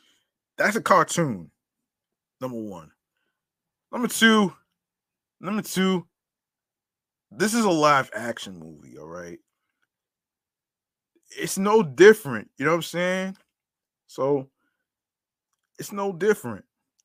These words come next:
I don't underst-, you know, I really don't understand why to this, to this day in society and mankind that you, that you have to judge somebody based on,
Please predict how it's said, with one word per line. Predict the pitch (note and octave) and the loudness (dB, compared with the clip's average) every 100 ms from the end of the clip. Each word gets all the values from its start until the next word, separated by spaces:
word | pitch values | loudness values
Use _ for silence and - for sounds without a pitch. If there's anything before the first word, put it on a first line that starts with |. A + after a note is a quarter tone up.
| _ _ _ _ _ _ _ _ _ _ _ _ | _ _ _ _ _ _ _ _ _ _ _ _
I | A#2+ | -18
don't | A#2+ D#3 G3 | -10 -10 -8
underst-, | F#3 F#3 - _ _ _ - | -10 -12 -14 _ _ _ -14
you | D#3 | -6
know, | F3 D#3+ | -4 -4
I | - | -6
really | B2+ C3+ D#3+ | -10 -8 -10
don't | D#3+ D#3+ | -8 -8
understand | C3+ C#3 - B2 B2 A2+ | -6 -8 -12 -8 -8 -8
why | G#2 G#2 A#2 A#2+ _ _ _ _ _ _ _ _ _ - | -6 -4 -4 -6 _ _ _ _ _ _ _ _ _ -14
to | C3 | -10
this, | B2+ A2+ - _ _ _ _ | -6 -6 -8 _ _ _ _
to | - | -14
this | B2 A#2 | -12 -12
day | - B2+ C3+ | -6 -4 -2
in | |
society | B2+ A#2 - B2 B2 A#2 A#2 A2 | -6 -10 -6 -2 0 0 -2 -8
and | G#2+ G#2+ G#2+ | -12 -12 -12
mankind | A2 A#2+ B2+ - - B2+ A#2 G#2 - - - _ | -8 -6 -6 -8 -6 -4 -4 -6 -10 -20 -20 _
that | G2 | -12
you, | G2+ B2 - - | -10 -12 -14 -8
that | B2 D#2+ | -8 -8
you | C3+ C#3 | -10 -6
have | C#3+ D#3 - | -6 -6 -8
to | C3+ | -12
judge | G2+ A2 C3+ C3 | -10 0 0 0
somebody | - B2+ A#2 A2+ A2 | -8 -10 -6 -4 -6
based | G2+ A2+ A#2+ - | -6 -4 -4 -6
on, | A#2 A2+ G#2+ | -8 -8 -10